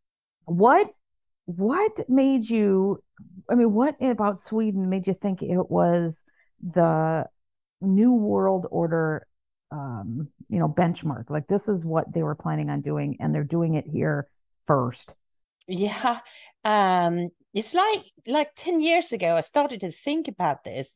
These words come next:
Speaker 2: that why, it's like they chose Sweden to be, you know, the
Speaker 1: Yeah.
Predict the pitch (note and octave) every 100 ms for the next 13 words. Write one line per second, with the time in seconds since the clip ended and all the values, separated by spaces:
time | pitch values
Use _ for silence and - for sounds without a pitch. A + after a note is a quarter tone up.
0 | F3 G#3+ A3+ G3+ F3 G#3 C#4+ F#4+ G#4 F4+
1 | _ _ _ _ _ _ A#3+ - C#4+ E4
2 | G4 - A#3 - - F#4 F#4+ C#4+ - -
3 | - - A#3 F#3+ - A#2+ C#3+ D3 _ _
4 | _ _ - A#3+ G#3 A3 G#3 F#3+ - E3+
5 | F#3+ F#3 F3 E3+ E3 E3 D#3+ D#3 _ _
6 | _ - A3 D4+ E3